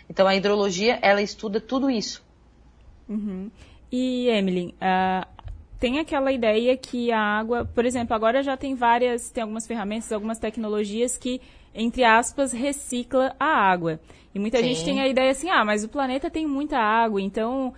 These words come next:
Speaker 2: é, não, não é assim que vai faltar." Eu queria que você falasse um pouquinho sobre isso, porque a água, afinal, com todos os recursos que a gente tem hoje, ela ainda é um recurso infindável pra consumo,
Speaker 1: Ah,
Speaker 2: né?
Speaker 1: a, a gente pode dizer que a água, ela não é um recurso infindável.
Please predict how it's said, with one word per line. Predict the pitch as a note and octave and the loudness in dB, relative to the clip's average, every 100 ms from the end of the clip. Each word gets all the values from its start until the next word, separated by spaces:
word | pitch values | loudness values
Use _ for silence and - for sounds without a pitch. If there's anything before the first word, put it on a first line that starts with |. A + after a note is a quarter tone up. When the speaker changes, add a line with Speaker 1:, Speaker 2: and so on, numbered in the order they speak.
| - - - | -14 -20 -4
Speaker 2:
é, | G#3+ A3 | 0 0
não, | A3+ A#3 | 0 -2
não | A3+ A#3 | -2 0
é | C4+ | 0
assim | D4 - A#3+ | -2 -4 -6
que | A#3 | -2
vai | A3 | -2
faltar." | A3 G3+ F#3+ - G#3 A3+ | -2 -2 -4 -2 0 2
Eu | A3 | 2
queria | A3+ | 2
que | A#3+ | 0
você | B3+ C#4 | -2 0
falasse | B3 B3 C#4 | 0 0 0
um | |
pouquinho | B3+ B3+ B3 B3 | -2 -2 -2 -2
sobre | B3 G#3+ A3 | 0 0 2
isso, | D#4 D4+ A3 | 2 0 -2
porque | A3 A3 A#3+ A3+ - - - | -2 0 0 0 -4 -20 -2
a | A#3+ A#3+ | 4 6
água, | C#4+ C#4 E4 E4+ - - | 6 4 0 0 -8 -4
afinal, | A3+ A#3 B3 A3+ | -2 0 2 0
com | A3+ | 0
todos | A3+ C4 C4+ | 2 4 4
os | C#4+ | -2
recursos | C#4+ C#4+ C4+ C4+ C4 A#3 | -2 -2 0 0 0 -2
que | A#3 | 0
a | |
gente | A3+ A3+ - | 0 -2 -2
tem | A#3 G#3+ | -2 0
hoje, | G#3+ B3+ A#3 - | 4 4 4 2
ela | A3 A3+ | 4 4
ainda | A3+ B3+ D4+ | 4 2 2
é | C#4 B3 | 4 4
um | A#3+ | 2
recurso | B3 A3+ B3 A#3+ - - | 0 -2 -4 -4 -6 -2
infindável | D4+ - A#3 G#3 A#3+ A#3 F3 F3+ - - - - - - - _ _ - - | -2 -2 -4 0 0 -2 -6 -8 -14 -20 -20 -20 -20 -20 -20 _ _ -20 -12
pra | - G3 | -2 -2
consumo, | - G3 G3 | 0 2 6
Speaker 1:
Ah, | G3 G3 - - G3+ | 8 8 8 6 4
Speaker 2:
né? | - - | 0 -8
Speaker 1:
a, | F3+ | -6
a | F#3 | -6
gente | G#3+ A#3+ | -6 -10
pode | - C#4 B3 A3+ | 0 0 0 -6
dizer | B3 G3+ A3 G3+ F3+ - | -10 -4 -2 -2 -4 -8
que | - | 0
a | A#3+ | 4
água, | A3 G3+ G3+ G#3+ A3+ A#3+ | 6 6 2 -4 -6 -8
ela | - G3+ G#3+ G#3+ | -6 -6 -6 -10
não | A3 A#3+ | -10 -10
é | A#3 | -8
um | A#3+ | -8
recurso | A#3+ A#3 A3 A3+ | -8 -8 -8 -8
infindável. | A3 A#3 A#3 D#3+ D3 C#3+ | -8 -2 4 4 4 -2